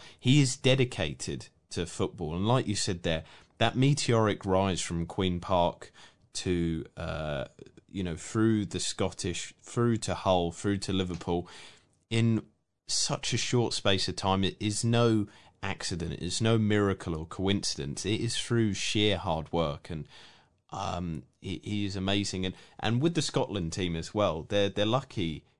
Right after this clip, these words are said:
in a sense, but also unlucky that two of the greatest left backs in Scotland's maybe history, definitely of a generation, Andy Robertson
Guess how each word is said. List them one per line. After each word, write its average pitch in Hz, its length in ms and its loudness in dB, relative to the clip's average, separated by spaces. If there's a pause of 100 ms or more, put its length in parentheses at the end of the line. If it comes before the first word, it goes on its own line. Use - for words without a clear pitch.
in 98 140 -2
a 92 60 -2
sense, - 440 -2
but 87 120 -4
also 101 420 0
unlucky 92 500 -2
that 78 240 -6
two 113 240 0
of 98 140 -6
the 87 280 -2 (300)
greatest 101 800 -2
left 92 280 -2
backs - 520 -6
in 90 160 -6
Scotland's 85 800 -4 (140)
maybe 87 280 -6
history, 87 680 -4 (280)
definitely 87 520 -4
of 85 120 -6
a 85 40 -6
generation, 85 760 -4 (500)
Andy 107 280 -2
Robertson 87 760 -4